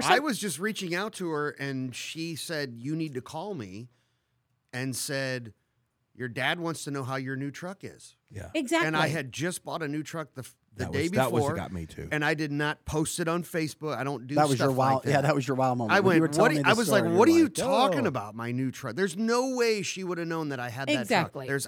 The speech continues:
Speaker 1: absolutely no way.
Speaker 2: And there are people, Vic, to your point, that do reach out to mediums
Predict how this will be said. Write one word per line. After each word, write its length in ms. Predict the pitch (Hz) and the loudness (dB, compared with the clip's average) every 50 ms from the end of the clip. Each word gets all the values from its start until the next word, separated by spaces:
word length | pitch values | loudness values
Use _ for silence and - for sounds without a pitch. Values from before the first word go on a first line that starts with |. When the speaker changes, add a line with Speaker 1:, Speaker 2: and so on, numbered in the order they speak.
| - - | -6 -4
Speaker 1:
absolutely 600 | - 175 190 - - - 185 170 170 135 139 151 | 0 0 0 0 -2 -4 -2 -2 -2 -2 -4 -4
no 160 | 143 135 131 123 | -4 -4 -4 -6
way. 180 | 113 95 85 - - | -6 -8 -8 -2 0
Speaker 2:
And 160 | 285 294 294 | 2 4 4
there 180 | 320 330 - 285 | 4 4 4 6
are 200 | 320 349 392 403 | 6 6 4 4
people, 480 | - - 285 254 - 247 220 214 208 | 2 2 0 2 2 0 0 0 0
Vic, 240 | 196 214 233 - - | 0 -2 -2 -4 -6
to 120 | - 269 | -8 -4
your 160 | 208 220 269 302 | -2 -2 -2 -2
point, 380 | - - 180 156 165 190 - _ - 196 | -2 -2 0 0 0 -2 -4 _ -8 -4
that 260 | 202 233 226 - 190 156 | -2 -2 -2 -4 -6 -2
do 300 | 233 262 320 349 330 262 | 0 2 4 4 2 0
reach 340 | 208 208 220 220 214 - | -2 -2 -4 -4 -2 -2
out 200 | 214 185 - - | -2 -2 -2 -4
to 160 | - - 226 185 | -4 -6 -2 0
mediums 480 | 170 160 156 160 165 190 226 220 - | 0 0 0 0 0 -2 -2 -4 -8